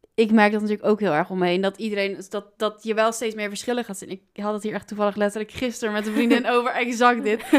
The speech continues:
Speaker 1: Maar dat het gewoon steeds meer een soort van gaat afscheiden inderdaad. Van de een heeft een koophuis en al twee kinderen, want ik
Speaker 2: Ja.
Speaker 1: ben vijfentwintig, maar,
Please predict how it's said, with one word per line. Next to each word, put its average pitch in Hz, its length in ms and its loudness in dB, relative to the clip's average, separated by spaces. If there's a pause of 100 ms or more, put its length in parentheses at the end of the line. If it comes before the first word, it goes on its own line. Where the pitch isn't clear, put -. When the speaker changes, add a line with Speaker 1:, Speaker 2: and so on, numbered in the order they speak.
(200)
Speaker 1:
Maar 247 120 8
dat 262 160 6
het 285 160 -6
gewoon 277 180 -2
steeds 285 360 -2
meer 277 140 0
een 240 60 -2
soort 262 180 -4
van 247 120 -4
gaat - 180 -6
afscheiden 185 480 2
inderdaad. 185 260 2
Van 208 100 -2
de 202 160 0
een 220 80 2
heeft 220 160 -2
een 214 100 -4
koophuis 220 400 4
en 208 140 -4
al 208 220 -8 (260)
twee 226 220 2
kinderen, 220 580 0
want 202 180 -8
ik - 300 -12
Speaker 2:
Ja. 196 80 -4
Speaker 1:
ben 196 120 0
vijfentwintig, 190 580 2
maar, 214 280 2